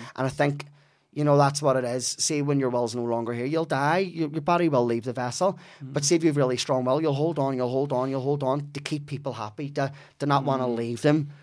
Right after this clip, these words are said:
Speaker 2: It's almost
Speaker 1: No
Speaker 2: like
Speaker 1: matter
Speaker 2: when
Speaker 1: how
Speaker 2: you
Speaker 1: much you
Speaker 2: hear,
Speaker 1: suffer.
Speaker 2: when you hear of, like, grandparents who want to meet their new grandchild that's
Speaker 1: Yes,
Speaker 2: coming,
Speaker 1: yes.
Speaker 2: and then they die a couple of days
Speaker 1: Yes.
Speaker 2: after the baby's born. So
Speaker 1: Big
Speaker 2: I, I do
Speaker 1: time.
Speaker 2: know what you
Speaker 1: And
Speaker 2: mean
Speaker 1: I often
Speaker 2: in that
Speaker 1: feel like
Speaker 2: sense.
Speaker 1: that's them going right into that body boom. New parallax
Speaker 2: Mm.
Speaker 1: love.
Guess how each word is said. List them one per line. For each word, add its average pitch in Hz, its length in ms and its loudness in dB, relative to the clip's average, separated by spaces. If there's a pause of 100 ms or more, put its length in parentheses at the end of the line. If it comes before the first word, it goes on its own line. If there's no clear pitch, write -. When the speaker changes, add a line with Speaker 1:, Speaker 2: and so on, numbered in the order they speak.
(260)
Speaker 2:
It's - 100 -18
almost 175 240 -6
Speaker 1:
No 175 40 4
Speaker 2:
like 196 80 10
Speaker 1:
matter 196 60 10
Speaker 2:
when 175 40 6
Speaker 1:
how 180 80 6
Speaker 2:
you 175 60 6
Speaker 1:
much 160 140 4
you - 40 0
Speaker 2:
hear, 156 100 4
Speaker 1:
suffer. 160 320 4 (240)
Speaker 2:
when 127 100 -8
you 127 80 -6
hear 143 200 0
of, 123 100 -2
like, 113 160 -4
grandparents 120 600 -4
who 113 260 -6
want 110 240 -8
to 110 60 -8
meet 110 200 -10
their 107 280 -8 (100)
new 117 160 -10
grandchild 127 500 -6
that's 120 200 0
Speaker 1:
Yes, 147 100 2
Speaker 2:
coming, 151 260 -2
Speaker 1:
yes. 120 180 0
Speaker 2:
and 117 80 -2
then 110 140 -8
they 110 120 -6
die 107 160 -2
a 117 80 -4
couple 110 240 -10
of 101 60 -8
days 104 240 -6
Speaker 1:
Yes. 104 240 -2
Speaker 2:
after 107 100 -2
the 98 80 -10
baby's 101 320 -8
born. 113 280 -8
So 143 100 4
Speaker 1:
Big 131 160 6
Speaker 2:
I, - 20 -10
I - 40 -20
do - 60 -4
Speaker 1:
time. 143 220 6
Speaker 2:
know 113 60 -2
what 107 160 -8
you 135 40 2
Speaker 1:
And 143 100 4
Speaker 2:
mean 143 60 8
Speaker 1:
I 147 40 8
often 120 140 8
Speaker 2:
in 104 60 -6
that 101 140 -4
Speaker 1:
feel 120 100 0
like 120 160 0
Speaker 2:
sense. - 40 -10
Speaker 1:
that's 113 220 -2
them 117 140 -2
going 107 160 -6
right 107 140 -4
into 101 140 -8
that 101 160 -4
body 104 240 -6
boom. 110 240 -10 (720)
New 139 140 -4
parallax 156 460 -2
Speaker 2:
Mm. - 40 -6
Speaker 1:
love. 196 280 -2